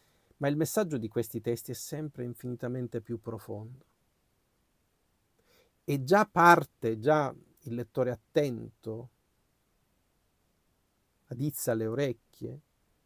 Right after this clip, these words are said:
quando sente Gesù che fa una richiesta così aperta.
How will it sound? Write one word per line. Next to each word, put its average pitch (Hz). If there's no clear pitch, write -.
quando 127
sente 127
Gesù 117
che 113
fa -
una 113
richiesta 110
così 107
aperta. 117